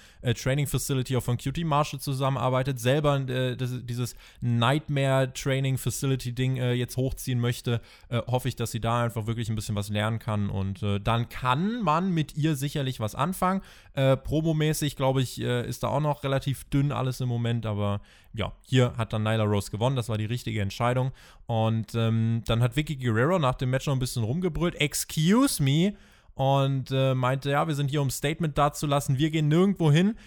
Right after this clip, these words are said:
Hikaru Shida kam heraus, als es gerade eine zweite Powerbomb gegen Ty Conti geben sollte. Und dann haben uns die Kommentatoren darauf hingewiesen, „Ah, Nyla Rose, die ist übrigens auf Platz eins im Ranking.“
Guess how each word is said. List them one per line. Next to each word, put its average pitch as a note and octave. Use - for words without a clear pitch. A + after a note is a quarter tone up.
Hikaru D3
Shida D#3+
kam D3+
heraus, C#3+
als C3
es C3+
gerade B2+
eine B2
zweite B2+
Powerbomb G#2+
gegen G#2+
Ty G2+
Conti G#2+
geben G#2
sollte. G#2
Und G#2+
dann A2
haben A2+
uns A2+
die A#2
Kommentatoren A2
darauf A2+
hingewiesen, F3+
„Ah, B3
Nyla D#3+
Rose, G#3
die C3+
ist A#2+
übrigens C#3+
auf B2+
Platz -
eins G#3
im A2
Ranking.“ A2